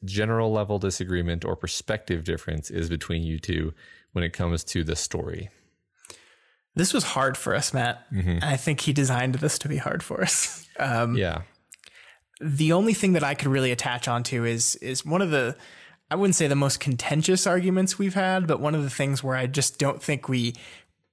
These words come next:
Speaker 2: were able to see eye to eye at all was the different ways we interpret the concept of, of free will and determinism, um, and how your view of it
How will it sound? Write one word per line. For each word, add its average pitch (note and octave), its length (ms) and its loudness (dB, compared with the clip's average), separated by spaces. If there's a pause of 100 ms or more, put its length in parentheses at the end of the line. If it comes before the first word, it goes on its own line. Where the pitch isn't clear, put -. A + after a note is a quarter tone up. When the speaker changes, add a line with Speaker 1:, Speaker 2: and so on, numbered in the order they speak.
Speaker 2:
were C#3+ 220 0
able D3 220 -2
to C3+ 80 0
see B2+ 260 2
eye A2 200 0
to - 140 -2
eye A#2+ 200 0
at A2+ 100 -2
all A#2+ 320 2
was A2+ 420 0 (380)
the C#3 240 -2
different C3+ 400 0
ways B2+ 340 0
we B2 160 0
interpret A#2+ 500 -2
the B2+ 80 -2
concept A#2+ 560 -4
of, - 600 -6 (100)
of F2 480 -8 (600)
free - 300 -2
will B2+ 340 2
and B2+ 100 0
determinism, C3+ 720 0 (480)
um, A#2 320 0
and A#2 140 0
how A#2+ 580 2
your D3 320 2
view C#3+ 280 4
of C3+ 120 2
it C3 260 0